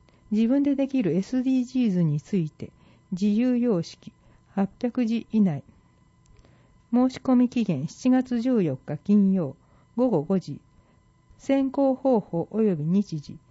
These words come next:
作文及び面接。面接予定日は七月三十日日曜です。応募者には後日詳細をご案内します。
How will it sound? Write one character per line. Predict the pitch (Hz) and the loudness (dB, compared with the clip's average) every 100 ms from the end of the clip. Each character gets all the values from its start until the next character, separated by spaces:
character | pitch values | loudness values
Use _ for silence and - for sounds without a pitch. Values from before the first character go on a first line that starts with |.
| _ _ _ | _ _ _
作 | - 214 - | -4 -4 -2
文 | 262 262 233 | 0 0 0
及 | 254 233 | 0 0
び | 156 | 0
面 | 147 170 170 | -2 0 -2
接。 | - 175 - 160 - _ _ _ _ _ | -4 -8 -8 -12 -14 _ _ _ _ _
面 | 233 269 | 2 2
接 | 262 262 254 | 2 -4 -2
予 | 254 254 | 0 0
定 | 254 254 | 0 0
日 | 160 156 | 0 -2
は | 151 | -6
七 | - 233 | -6 -2
月 | 240 233 | -2 -4
三 | 233 247 240 233 | -4 0 2 2
十 | 247 | 2
日 | 202 151 - | 2 0 -2
日 | 165 165 - 208 | -2 -2 -2 -2
曜 | 208 156 | 0 -2
で | 147 | -6
す。 | - - _ _ _ _ _ _ _ - | -14 -18 _ _ _ _ _ _ _ -4
応 | 247 262 | 0 2
募 | 254 | 2
者 | 262 175 | 0 0
に | 175 175 | 0 0
は | 156 _ _ | -4 _ _
後 | 254 | -2
日 | 262 | 0
詳 | 202 - - 240 240 | 0 -4 -6 -2 -2
細 | 226 240 233 | -2 0 2
を | 220 | 0
ご | 180 190 | 0 2
案 | 190 185 | 2 2
内 | 175 165 | 0 -4
し | - | -6
ま | 160 147 | -8 -8
す。 | - | -12